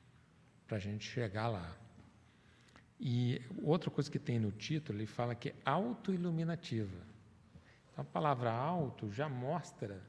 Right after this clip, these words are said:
quem é o agente. Então, a iluminação não é concedida por um terceiro pra gente. Ela depende do nosso esforço.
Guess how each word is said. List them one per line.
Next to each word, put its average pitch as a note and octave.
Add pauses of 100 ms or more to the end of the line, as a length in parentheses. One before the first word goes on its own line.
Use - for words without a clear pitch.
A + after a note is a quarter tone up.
(760)
quem E3+
é D#3+
o F3
agente. C#3 (480)
Então, A#2+ (920)
a C3
iluminação C#3
não D3+
é F3
concedida C#3 (180)
por A2+
um A2+
terceiro C3+ (560)
pra D3+
gente. A2+ (1160)
Ela F2+
depende B2 (880)
do A2
nosso A2+
esforço. -